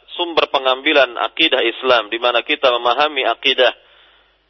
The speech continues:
mempelajari akidah Islam bersumberkan Al-Quran dan hadis Nabi yang mulia sallallahu alaihi wasallam. Kemudian,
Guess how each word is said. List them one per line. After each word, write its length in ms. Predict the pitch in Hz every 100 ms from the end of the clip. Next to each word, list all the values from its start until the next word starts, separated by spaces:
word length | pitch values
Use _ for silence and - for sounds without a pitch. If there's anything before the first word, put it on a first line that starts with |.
| _ _ _ _ _ _ _ _ -
mempelajari 720 | 113 117 131 127 123 156 156
akidah 400 | 131 131 170 156
Islam 720 | 147 127 139 143 160 175 156 _ _ _ _ _ _ _ _ _ _ _ _ _
bersumberkan 720 | - 113 131 143 139 160 156 135
Al-Quran 640 | 127 127 120 127 131 104 78 _ _ _ _ _ _ _ -
dan 160 | 120 117
hadis 240 | - 143 135
Nabi 320 | 127 135 123 117
yang 160 | 110
mulia 320 | 127 143 117
sallallahu 520 | 107 117 110 117 120 117
alaihi 800 | 107 104 123 110 113 110 107 -
wasallam. 560 | 101 98 120 104 98 80 73 _ _ _ _ _ _ _ _ _ _ _ _ _ _ _ _ _ _ _ _ _ _ -
Kemudian, 520 | 113 139 143 160